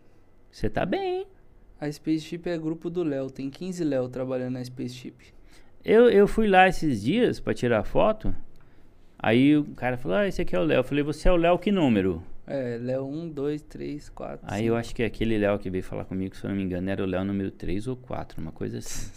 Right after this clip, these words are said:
Speaker 2: <laughs> Tem Léo pra caramba, velho. Tá quase que proibido já, não pode ser mais Léo que tá dando confusão.
Speaker 1: Não, na realidade tá padronizando, né?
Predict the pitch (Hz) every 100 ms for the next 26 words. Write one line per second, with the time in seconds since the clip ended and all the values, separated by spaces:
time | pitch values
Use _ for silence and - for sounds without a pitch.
0 | - - - - - - - - 143 143
1 | 135 135 143 139 147 135 127 127 127 127
2 | 135 135 139 139 147 147 156 156 139 139
3 | 131 127 127 131 127 - 135 131 123 127
4 | 127 127 135 139 135 - 277 294 285 269
5 | 233 240 208 220 208 233 233 220 226 226
6 | 240 185 175 190 175 165 185